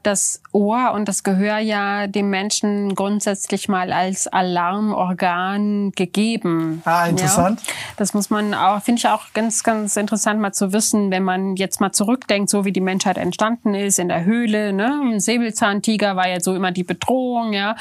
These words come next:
Speaker 1: Und dann ist man auf die Jagd gegangen, hat dann abends am Feuer sein Fleisch gegessen, dann sind alle zusammen in die Höhle und zum Schlafen. Und um den Säbelzahntiger dann, ich sag mal, wenn du die Augen zu hast, siehst du ihn ja nicht.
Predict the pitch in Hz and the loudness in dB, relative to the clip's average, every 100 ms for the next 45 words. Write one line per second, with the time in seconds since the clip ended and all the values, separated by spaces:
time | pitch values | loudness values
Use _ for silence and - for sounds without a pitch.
0 | - - - 190 175 170 180 180 196 262 | -8 -6 0 0 0 -2 -2 0 2 2
1 | - 214 208 202 196 180 175 175 175 175 | 0 0 0 0 2 2 2 0 0 0
2 | 190 170 180 202 196 180 160 - 208 269 | 0 0 2 2 2 0 -4 2 2 2
3 | - 214 208 - 202 180 175 - 180 180 | 0 0 0 0 -2 0 -2 -2 -2 -2
4 | - 170 160 170 165 175 214 208 185 160 | -2 0 0 0 0 0 0 0 -2 -4
5 | - 160 - 190 269 330 - - - - | -4 -2 0 0 0 0 -2 -8 -8 -10
6 | - - 208 208 202 202 196 196 185 180 | -12 -2 2 2 2 0 2 0 0 0
7 | 196 302 330 - 196 190 208 185 185 175 | 0 0 0 0 0 2 0 2 2 0
8 | 175 175 175 180 - - 190 185 180 185 | 0 0 0 -4 -2 2 2 2 0 -2
9 | 170 180 180 196 - 294 233 175 - - | -2 0 0 0 2 4 4 0 -2 2
10 | 226 - 196 180 156 165 170 - - | 4 4 2 0 0 0 -2 -6 -10